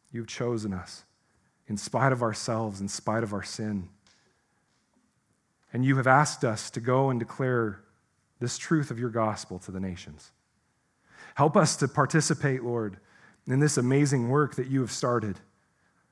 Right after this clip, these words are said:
that Peter even kicked off on that day of Pentecost. Help us to go and preach to peoples and languages that know nothing of you. And Lord, sometimes those people are not thousands of miles away, but they're next door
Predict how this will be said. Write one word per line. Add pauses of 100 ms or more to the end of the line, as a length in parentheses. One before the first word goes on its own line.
(520)
that
Peter
even
kicked
off
on
that
day
of
Pentecost. (1120)
Help
us
to
go
and
preach
to
peoples
and
languages
that
know
nothing
of
you. (800)
And
Lord,
sometimes
those
people
are
not
thousands
of
miles
away,
but
they're
next
door